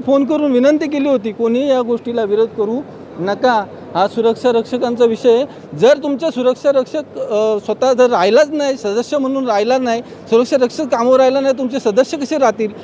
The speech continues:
आणि सदस्यच राहिले नाही तर तुमच्या संघटनाच राहणार नाही, तर तुमचे प्रतिनिधी राहून फायदा काय आणि तुमचे ऑफिस राहून फायदा काय? याचा विचार सर्व संघटनांनी केला पाहिजे. आणि याच्यापुढे कोणीही असं वेगवेगळं मत न मांडता एक विचाराने सर्व मत एक-, एकत्र करून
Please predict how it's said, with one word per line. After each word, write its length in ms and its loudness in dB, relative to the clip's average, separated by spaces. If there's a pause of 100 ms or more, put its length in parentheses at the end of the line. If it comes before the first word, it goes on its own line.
(160)
आणि 120 -2
सदस्यच 500 2
राहिले 280 4
नाही 240 -2
तर 280 -16
तुमच्या 440 0 (220)
संघटनाच 460 2
राहणार 300 4
नाही, 220 -2
तर 340 -14
तुमचे 240 -4
प्रतिनिधी 500 0
राहून 260 2
फायदा 340 4
काय 280 0 (280)
आणि 120 -6
तुमचे 260 -2
ऑफिस 320 -2
राहून 180 0
फायदा 280 0
काय? 220 -2 (600)
याचा 300 4
विचार 280 2
सर्व 280 0
संघटनांनी 500 -2
केला 260 0
पाहिजे. 440 2 (380)
आणि 200 0
याच्यापुढे 440 2
कोणीही 520 2
असं 380 2
वेगवेगळं 380 2
मत 220 2
न 80 0
मांडता 440 0 (160)
एक 220 4
विचाराने 560 2
सर्व 260 0
मत 240 -2
एक-, 100 -6
एकत्र 460 -2
करून 360 0